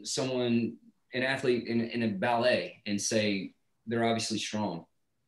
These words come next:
but then you go in the weight room and you're like, "Oh, I, I mean, I don't know what strong means." So it's, it can be very confusing, I think, in our,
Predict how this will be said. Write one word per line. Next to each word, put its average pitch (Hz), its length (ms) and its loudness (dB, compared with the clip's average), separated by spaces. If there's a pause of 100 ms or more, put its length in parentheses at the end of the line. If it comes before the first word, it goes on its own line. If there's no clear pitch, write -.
(200)
but 104 140 -6
then 113 120 4
you 113 120 6
go 117 100 0
in 113 60 4
the 104 60 2
weight 110 220 2
room 104 160 -2
and 98 80 0
you're 98 140 0
like, 95 180 -4
"Oh, 95 200 -4
I, 92 400 -6
I 95 80 -8
mean, 95 100 -8
I 98 40 -8
don't 98 100 -8
know 95 80 -10
what 90 120 -8
strong 87 360 -6
means." - 160 -14
So 101 480 -4 (400)
it's, 143 180 -2
it 170 140 4
can 180 80 4
be 175 80 4
very 175 180 10
confusing, 151 540 2
I 135 80 2
think, 139 180 -2
in 143 80 2
our, 123 180 0